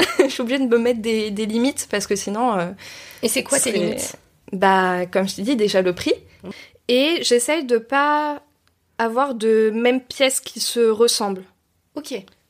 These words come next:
Speaker 1: Voilà. Par exemple, une, une pièce qu'on a pu, euh, trouver souvent, par exemple, euh, je sais pas moi, la rose de La Belle et la Bête, il en existe plusieurs versions, euh, bah, j'en choisis qu'une seule.
Speaker 2: Ok.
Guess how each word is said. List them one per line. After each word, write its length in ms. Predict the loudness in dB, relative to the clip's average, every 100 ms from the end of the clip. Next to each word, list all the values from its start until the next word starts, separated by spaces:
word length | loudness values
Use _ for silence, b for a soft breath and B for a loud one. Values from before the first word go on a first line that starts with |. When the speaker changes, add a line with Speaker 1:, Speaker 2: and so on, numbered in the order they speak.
| -6
Speaker 1:
Voilà. 280 | -4 -4 -8 _ -6
Par 140 | -2
exemple, 440 | -2 0 -2 0 0
une, 320 | 2 0 -2 B B B
une 300 | -2 0 -2
pièce 200 | 2 2
qu'on 220 | 4 4 4
a 80 | 2
pu, 120 | 2
euh, 320 | 6 6 4
trouver 340 | -2 0 2
souvent, 440 | 2 0 0 0 0
par 140 | 0
exemple, 380 | 0 0 -4 -4 -2
euh, 300 | 0 0 -2
je 60 |
sais 100 | -4
pas 120 | -4 -4
moi, 160 | -2
la 100 | 0
rose 200 | 2 2
de 60 | 4
La 100 | 4
Belle 120 | 6
et 20 | 4
la 80 | 4
Bête, 260 | 0 0
il 120 | -2
en 220 | -2 -2 -2
existe 280 | -2 -4 -4
plusieurs 240 | -4 -2
versions, 400 | 0 0 0 -2 -4 B B B B _ -4
euh, 40 | 0
bah, 600 | 2 2 2 2 2 0
j'en 200 | 0 -2
choisis 320 | 2 2 2
qu'une 200 | 2 2
seule. 280 | 2 -2 -4 _ _ -20 _
Speaker 2:
Ok. 180 | -4 -2